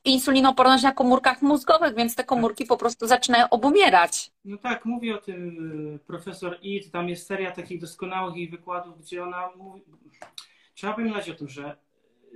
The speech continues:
Speaker 2: to jest wszystko jedna wielka ściema. Jeżeli weźmiemy sobie dziecko, które ma może, nie wiem, nie wiem, może ma dwa litry krwi,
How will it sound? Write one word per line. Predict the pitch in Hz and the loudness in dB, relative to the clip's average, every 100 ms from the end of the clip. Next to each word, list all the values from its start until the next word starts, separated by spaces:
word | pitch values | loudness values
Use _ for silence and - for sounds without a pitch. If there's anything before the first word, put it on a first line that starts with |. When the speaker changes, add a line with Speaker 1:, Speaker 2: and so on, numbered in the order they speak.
| 160 | _
Speaker 2:
to | 196 | -6
jest | 208 202 - | -6 -6 -12
wszystko | 202 202 185 | -12 -10 -8
jedna | 180 180 | -8 -8
wielka | 175 175 160 | -12 -12 -16
ściema. | - - 147 147 151 | -16 -12 -10 -10 -10
Jeżeli | 156 151 165 226 | -8 -8 -6 -8
weźmiemy | 190 170 185 180 | -8 -10 -12 -14
sobie | 170 165 160 | -12 -12 -10
dziecko, | 151 147 - 135 | -10 -12 -14 -20
które | _ 151 147 | _ -14 -10
ma | 170 180 180 | -6 -6 -6
może, | 170 160 160 | -10 -12 -10
nie | 160 147 | -10 -10
wiem, | 135 131 _ _ _ _ _ _ _ _ _ _ | -16 -20 _ _ _ _ _ _ _ _ _ _
nie | 180 180 | -10 -8
wiem, | 151 135 | -8 -8
może | 170 175 | -10 -10
ma | 175 165 | -10 -10
dwa | 147 170 170 170 170 | -6 -4 -2 -4 -8
litry | 165 170 170 | -10 -12 -14
krwi, | - - 175 170 | -18 -12 -10 -10